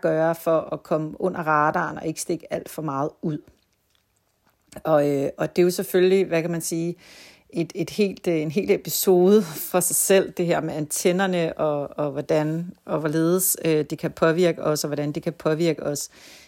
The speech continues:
i forhold til vores manifestationer, hvis, hvis vi er i gang med en manifestationsproces, øhm, og har, har antennerne for meget ude i forhold til alle andre end os selv.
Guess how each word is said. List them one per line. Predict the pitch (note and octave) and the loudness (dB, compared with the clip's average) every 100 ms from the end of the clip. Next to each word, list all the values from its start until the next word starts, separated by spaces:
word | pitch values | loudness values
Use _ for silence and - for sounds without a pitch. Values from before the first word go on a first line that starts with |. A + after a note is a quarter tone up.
| _ | _
i | E3+ | -2
forhold | E3 E3 D#3 | 2 4 2
til | - D3+ | -2 -6
vores | C#3+ C#3 - | -4 -6 -8
manifestationer, | D3 C#3 C3+ - - - G3+ - F#3 F3 - | -8 -8 -10 -10 -8 0 0 0 -4 -6 -10
hvis, | F3 E3 D#3 - - - | -10 -6 -4 -4 -8 -8
hvis | D#3 D3 | -8 -6
vi | D#3+ D3+ | -4 -4
er | |
i | |
gang | C#3+ D#3 - | 0 0 0
med | D#3+ | -4
en | D#3 | -4
manifestationsproces, | D3+ - D3 - - F#3+ - - - D#3+ D3+ - - _ E3 | -4 -6 -8 -4 -4 -4 -8 -8 -4 -2 -2 -6 -12 _ -6
øhm, | D3 C#3 D3 C#3+ D3+ - | -4 -4 -6 -8 -10 -12
og | - D#3+ | -4 -4
har, | C#3+ D3 - - | 0 -2 -2 -8
har | - D3+ | -6 -4
antennerne | D3+ - E3+ D#3+ F3 | -4 -2 -2 0 -2
for | E3+ D#3+ | -4 -4
meget | C#3+ C#3 D#3 | -2 -2 -2
ude | - D3+ D3+ D#3+ | -4 -4 -4 -6
i | |
forhold | F3+ D3+ D3+ - | -4 -2 -2 -2
til | - - | -6 -6
alle | C#3+ D3+ | -4 -4
andre | C3 C#3 D3 | -6 -8 -8
end | C#3+ | -6
os | |
selv. | - - D3 | -6 -4 -6